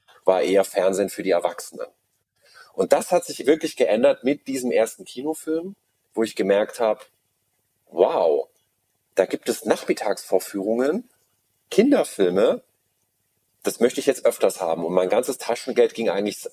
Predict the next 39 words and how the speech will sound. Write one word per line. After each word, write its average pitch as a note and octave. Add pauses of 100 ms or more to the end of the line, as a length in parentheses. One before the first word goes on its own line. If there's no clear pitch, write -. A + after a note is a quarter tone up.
ab -
dann A#2+ (360)
nur B2
dafür C3
drauf. G#2+
Ich -
hab G#2+
Listen C3+
geführt, G#2 (320)
in A2
welchen A#2+
Filmen C3+
war, F2+ (160)
äh, F#2
ich -
drin G2
gewesen F#2
bin. F#2+ (240)
Ich -
bin A2
in A2+
der A#2
Regel A2+
einmal A#2+
pro -
Woche B2
ins A2+
Kino C#3+
gegangen. C#3+ (720)
Und G#2+ (2000)
ja, C3
so -
hat A2
es B2+
dann B2+
immer A#2+
mehr A#2
aufeinander A2
aufgebaut. D#2